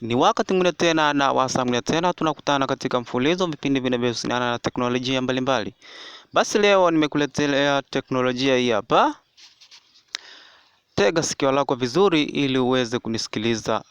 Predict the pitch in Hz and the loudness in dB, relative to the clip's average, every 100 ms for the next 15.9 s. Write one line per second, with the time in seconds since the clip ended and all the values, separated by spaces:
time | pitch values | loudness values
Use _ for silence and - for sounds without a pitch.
0 | _ - 113 107 107 104 98 - 113 101 | _ -2 0 2 0 -4 -4 -4 -2 -2
1 | 95 95 98 - - - - _ _ _ | -2 -2 -2 -4 -8 -8 -12 _ _ _
2 | _ - _ _ _ _ 107 117 160 196 | _ -20 _ _ _ _ -4 -2 0 0
3 | 196 196 220 202 143 123 - 165 165 151 | 2 2 2 2 2 0 0 0 2 2
4 | 156 147 139 135 190 185 170 151 151 - | 2 2 2 2 2 2 0 0 -4 -4
5 | 143 143 139 131 127 135 135 127 123 131 | -4 -2 0 0 0 0 0 0 0 0
6 | 131 131 - 120 127 226 311 _ _ _ | 0 -2 -2 -2 2 0 0 _ _ _
7 | _ _ _ _ - 139 170 156 147 143 | _ _ _ _ -2 0 2 2 2 2
8 | 143 156 151 147 143 - _ _ _ - | 2 2 2 2 0 -6 _ _ _ -6
9 | - 156 151 135 120 127 135 135 160 202 | 0 2 2 2 0 0 2 2 2 0
10 | - 185 254 - - - 131 127 139 139 | 2 0 0 -8 -8 -2 0 2 2 2
11 | 135 127 127 127 123 185 - 175 - _ | 2 2 0 0 -2 -2 0 0 0 _
12 | _ _ - - - 170 - - 131 110 | _ _ -10 -6 0 0 0 -2 0 0
13 | - _ _ _ _ _ _ _ - 220 | -2 _ _ _ _ _ _ _ 0 2
14 | 196 143 226 262 - 202 196 185 185 175 | 0 -2 2 2 4 4 6 4 2 2
15 | 156 143 139 147 139 123 117 107 | 2 2 4 4 4 0 -2 -4